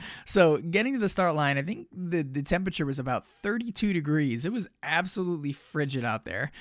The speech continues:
And the thing about Black Canyon is, like, it's such a mind fuck because, like, you, like, if you live in Arizona and you're kind of familiar with how the temperature goes throughout the day at Black Canyon,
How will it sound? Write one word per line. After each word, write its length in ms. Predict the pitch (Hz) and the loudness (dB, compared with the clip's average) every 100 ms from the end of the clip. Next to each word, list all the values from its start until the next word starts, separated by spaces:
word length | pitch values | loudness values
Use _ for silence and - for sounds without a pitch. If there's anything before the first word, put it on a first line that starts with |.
| - - | -20 -10
And 160 | 165 170 | -6 -2
the 80 | 165 | -4
thing 320 | - 262 285 | -4 -4 -2
about 300 | 214 185 160 | 2 0 2
Black 220 | 156 147 | 0 0
Canyon 420 | - 139 147 165 | -2 -4 -2 -2
is, 180 | 143 139 | -2 -2
like, 160 | 131 - | -4 -4
it's 200 | 139 - | -2 0
such 220 | 165 214 | 0 -2
a 60 | |
mind 380 | 190 127 127 143 | -2 0 -2 -2
fuck 300 | - 180 - | -4 -6 -6
because, 320 | 156 139 139 | -8 -4 -2
like, 180 | 143 131 | -2 -4
you, 140 | 147 - | -8 -6
like, 300 | 156 139 - - - - - _ _ | -2 -2 -4 -14 -20 -20 -20 _ _
if 140 | 175 156 | 0 2
you 600 | 170 190 196 196 190 180 | 4 6 6 6 4 -2
live 380 | 143 147 160 156 | -6 0 2 2
in 100 | 160 | 0
Arizona 520 | 151 151 139 139 143 | 2 2 2 2 0
and 140 | 151 143 | 0 0
you're 100 | 135 | -4
kind 240 | - 139 | -4 -4
of 60 | 139 | -4
familiar 500 | - 139 131 135 139 | -4 -2 -2 0 -2
with 140 | 131 | -2
how 120 | - 139 | -6 -6
the 80 | |
temperature 460 | 135 139 127 - 135 | -4 -6 -6 -6 -6
goes 320 | 127 123 131 | -4 -4 -4
throughout 260 | - 135 135 | -2 -2 -2
the 60 | |
day 400 | 127 127 127 147 | -6 -2 2 2
at 120 | 156 - | 0 -4
Black 200 | 131 - | -4 -4
Canyon, 460 | 123 135 175 208 | -6 -4 -4 -4